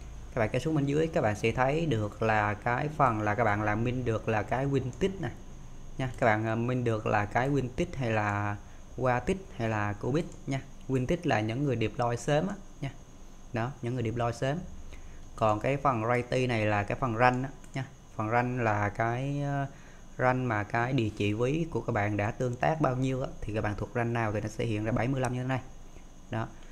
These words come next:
Thì để kiểm tra là xem cái rank của các bạn là ở bảy mươi lăm thì các bạn chỉ cần vào cái bộ sưu tập của nó thôi. Rồi kéo xuống bên dưới ở phần là rating này này. Rồi các bạn chọn là bảy mươi lăm này. Đó.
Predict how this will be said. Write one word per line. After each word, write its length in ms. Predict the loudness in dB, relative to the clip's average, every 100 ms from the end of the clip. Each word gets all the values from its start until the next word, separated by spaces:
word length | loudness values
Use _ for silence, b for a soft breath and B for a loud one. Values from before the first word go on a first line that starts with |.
| B
Thì 80 | 0
để 100 | 2
kiểm 260 | 2 2 4
tra 260 | 6 6
là 320 | 6 4 4
xem 280 | 0 0 0
cái 120 | 2
rank 220 | 4 4 2
của 100 | 2
các 60 |
bạn 180 | 4 4
là 60 | 2
ở 160 | 2
bảy 180 | 4 4
mươi 120 | 4
lăm 220 | 4 4 0 0
thì 240 | 2 2
các 100 | 4
bạn 100 | 2
chỉ 60 | 4
cần 280 | 2 2 4
vào 240 | 4 2
cái 640 | 2 2 2 2 0 0 2
bộ 180 | 0
sưu 140 | 0 -2
tập 280 | 0 -2 -2
của 240 | -2 0
nó 220 | 0 -2 -2
thôi. 100 | -4 -6 -12 -12 B B B B -8 -6
Rồi 120 | -2
kéo 140 | -2 -2
xuống 160 | 0
bên 120 | 0
dưới 180 | 2 2
ở 180 | 2 0
phần 220 | 0 0
là 260 | 0 0 2
rating 380 | 0 0 0 0
này 100 | -2
này. 100 | -6 -10 -16 -16 -16 -16 -16 -18 -20 -20 -12 -4
Rồi 80 |
các 60 | 0
bạn 160 | 0 2
chọn 220 | 0 0
là 60 |
bảy 160 | 0 0
mươi 120 | 0
lăm 200 | 0 -2
này. 100 | -4 -8 -16 -20 -20 -18 -16 -14 -12 -4
Đó. 140 | -4